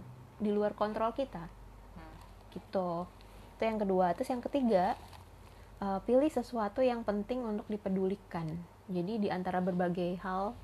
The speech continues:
Speaker 1: itu lo pilih aja mana yang kira-kira pantas buat gue peduliin.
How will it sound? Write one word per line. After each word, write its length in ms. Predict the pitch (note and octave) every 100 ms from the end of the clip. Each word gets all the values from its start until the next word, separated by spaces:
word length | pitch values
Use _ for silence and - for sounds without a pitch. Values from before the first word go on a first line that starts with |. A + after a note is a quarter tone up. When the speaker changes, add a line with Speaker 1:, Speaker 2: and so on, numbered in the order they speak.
| - - -
Speaker 1:
itu 140 | - C#4
lo 220 | C#4 C#4 - - -
pilih 240 | G#3+ G#3
aja 240 | G3+ A3+ A3
mana 220 | G#3 A3
yang 220 | A#3 A3+
kira-kira 400 | - G3+ F#3+ A#3
pantas 300 | A3+ G3+ G#3
buat 180 | G#3 G3
gue 160 | G3 F#3+
peduliin. 680 | F#3+ F#3+ G3+ F#3 - F3+